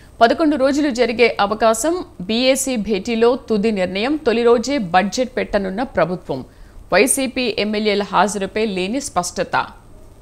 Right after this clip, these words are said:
శారదాపీఠం భూ కేటాయింపు రద్దు. పదహారు ఎకరాలు,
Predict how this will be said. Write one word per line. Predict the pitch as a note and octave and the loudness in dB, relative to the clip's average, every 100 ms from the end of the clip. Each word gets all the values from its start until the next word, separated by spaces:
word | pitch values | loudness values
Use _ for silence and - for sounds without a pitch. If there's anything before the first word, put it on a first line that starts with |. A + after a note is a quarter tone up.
| - - - - - - - - - - - - - - - - - | -20 -20 -20 -20 -20 -20 -20 -20 -20 -20 -20 -20 -20 -20 -20 -8 2
శారదాపీఠం | A#3+ C#4+ D4 E4+ E4+ E4+ D#4+ D#4+ D4+ G3 | 4 6 6 6 6 2 2 0 0 0
భూ | B3+ E4 | 0 2
కేటాయింపు | D#4 C4 C4 B3+ B3+ D4+ | 0 0 0 0 0 0
రద్దు. | C#4+ G#3 F#3+ G3 B2 - - - - - - - - - - - - - - - - - A#3+ | 2 2 2 0 -2 -8 -20 -20 -20 -20 -20 -20 -20 -20 -20 -20 -20 -20 -20 -20 -20 -6 0
పదహారు | A3 B3+ D4 D#4+ | 2 2 2 2
ఎకరాలు, | C4+ C#4+ C4 B3+ D4 | 2 0 4 4 2